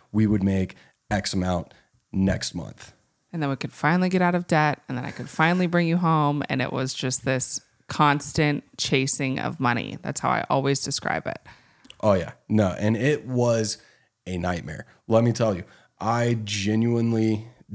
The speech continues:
Speaker 1: did not like you during that time period. I, I still loved you. You were my wife, but at the time, we were in Fix and Pippins as well, and you would leave me hanging to go to Dallas
Speaker 2: Yeah.
Speaker 1: or go do something. You would leave me with the kid, and it's like, the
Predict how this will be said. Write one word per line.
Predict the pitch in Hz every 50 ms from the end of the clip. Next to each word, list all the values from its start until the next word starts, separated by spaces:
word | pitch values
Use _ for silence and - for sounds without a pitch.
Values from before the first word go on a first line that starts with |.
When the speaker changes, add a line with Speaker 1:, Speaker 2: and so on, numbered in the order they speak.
| 98 90
Speaker 1:
did | - 107 98
not | 95 104 104 92 85
like | 98 101 90 -
you | 98 95
during | 98 98 98 98 95
that | 92 90 80
time | - 95 98 95
period. | 85 107 98 95 92 95 95 90 90 -
I, | - - - -
I | 101
still | - - - 135 143
loved | 127 117 110 110 110
you. | 113 113
You | 110 98 92
were | 101 110
my | 113 110
wife, | 104 92 95 95 95 95 - _
but | 101 95 92 92 - - - - _ _ _ _ _ _ _
at | - 110 -
the | -
time, | - - 131 123 127 123 117 113 107
we | 104 101
were | 101 101 101
in | 98 92
Fix | 92 95 - -
and | 98 -
Pippins | 123 135 135 113 101 92
as | 98 95 95
well, | 92 101 117 127 120 104 101 95 - -
and | 98 95 95
you | 90 101
would | 131 175 170 131
leave | 110 104 107 117 107
me | 104 104 98
hanging | 101 98 98 98 104 107 104 92 90 90 90
to | - -
go | 104 98 98 95 95 95 92 95
to | 95 95 - - 92 92
Dallas | 92 90 87 - - 92 87 82 90 85 78 - - - - -
Speaker 2:
Yeah. | 151 139 107
Speaker 1:
or | 101 98 95 92
go | 87 87 98 95 95 95
do | 90 87 98 95 95 95 92 92 - - - - _ _ _
something. | - - 131 135 135 107 104 95
You | 101 123
would | 143 135 104
leave | 104 104 104
me | 104 101
with | 98 87
the | 85
kid, | - - 135 139 151 131 107
and | 98 95
it's | 98 98 -
like, | 107 98 95 92 - - 113
the | 110 104